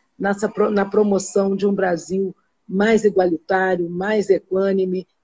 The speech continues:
e menos racista, me-, com, com menos, o nosso objetivo é zero feminicídio,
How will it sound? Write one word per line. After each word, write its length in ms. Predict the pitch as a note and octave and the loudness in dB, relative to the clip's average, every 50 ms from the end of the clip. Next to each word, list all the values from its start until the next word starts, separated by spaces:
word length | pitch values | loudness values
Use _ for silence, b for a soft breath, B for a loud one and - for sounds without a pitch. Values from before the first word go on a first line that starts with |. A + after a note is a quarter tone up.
| _ - | _ -4
e 120 | G#3+ G#3+ | -2 -2
menos 500 | G3 G3 G3 G3+ A3 B3 B3 A#3+ A3+ - | 0 2 4 6 8 8 8 6 4 2
racista, 880 | F3 F#3 F#3+ F3+ - - - G3+ G3+ G#3 G3+ G3+ - - - G3 F#3+ G3 - _ _ _ _ | 0 -2 -6 -6 -8 -8 -4 -2 0 0 0 -2 -4 -6 -6 -6 -6 -6 -10 _ _ _ _
me-, 380 | - F#3+ G3 G#3 G#3+ A3+ A3 - | -10 -2 2 4 4 4 2 2
com, 280 | - A3+ G#3 G3+ G#3 G#3 - _ | 0 0 2 2 0 -2 -4 _
com 180 | G3+ G#3 G3 G3 | 0 0 0 0
menos, 500 | F#3+ F#3 F#3+ G3+ A3+ A3+ A3 G#3 - G#3 | 0 2 2 4 4 4 4 4 2 2
o 280 | G3+ - - - E3+ E3+ | 2 0 0 -2 -2 0
nosso 260 | F#3+ G3 G3 - A3 | 0 -2 0 -2 -4
objetivo 500 | F#3 E3+ F3+ F3+ F3+ - G#3+ G3+ E3 F#3+ | -2 -2 -2 -2 -2 0 0 0 0 0
é 80 | F#3 | 0
zero 380 | E3 - - G3 G3 G3+ G#3 G3 | -2 0 2 2 4 4 4 2
feminicídio, 920 | G3 - G3+ F#3 F#3 F#3 F3 E3 - - - G#3 G#3+ G#3+ - - G3+ F#3+ | 0 0 -2 -2 -2 -4 -6 -8 -12 -8 -6 -4 -2 -2 -2 -2 -4 -6